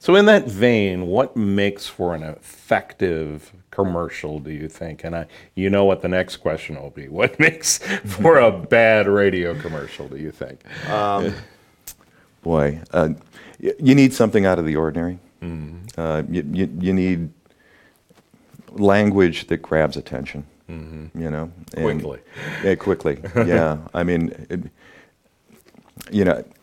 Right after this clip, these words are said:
Speaker 2: I mean, I try to spend a lot of time when I'm, when I'm writing scripts, you know,
Speaker 1: Mm-hmm.
Speaker 2: of, of,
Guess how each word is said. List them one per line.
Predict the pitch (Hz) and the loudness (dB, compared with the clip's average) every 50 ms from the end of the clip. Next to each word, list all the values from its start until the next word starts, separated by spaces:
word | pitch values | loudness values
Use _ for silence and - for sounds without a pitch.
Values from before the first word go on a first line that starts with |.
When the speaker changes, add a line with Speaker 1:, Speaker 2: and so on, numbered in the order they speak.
| _ - | _ 0
Speaker 2:
I | - 104 | 2 4
mean, | 98 98 95 | 4 4 4
I | 101 107 | 4 2
try | 104 - - 95 85 85 | 2 2 2 2 2 2
to | - - 78 | 0 -4 -8
spend | - - - 78 69 62 | -8 -6 -6 -6 -4 -2
a | 65 | -2
lot | 69 67 69 - | -2 -2 -2 -4
of | - | -4
time | - 73 73 73 71 71 | -4 -4 -4 -2 -4 -4
when | 73 73 | -6 -6
I'm, | 73 73 | -6 -6
when | - 78 76 73 73 | -6 -6 -6 -6 -6
I'm | 73 69 | -4 -4
writing | 73 76 73 73 73 71 | -2 -2 -2 -4 -6 -8
scripts, | - - - 76 73 71 - - - - - | -10 -8 -6 -6 -6 -6 -8 -12 -14 -10 -8
you | 76 76 71 | -8 -6 -6
know, | 73 73 71 | -6 -6 -6
Speaker 1:
Mm-hmm. | 69 73 | -6 -6
Speaker 2:
of, | 76 - | -8 -6
of, | - 73 78 71 69 - | -4 -4 -4 -4 -4 -10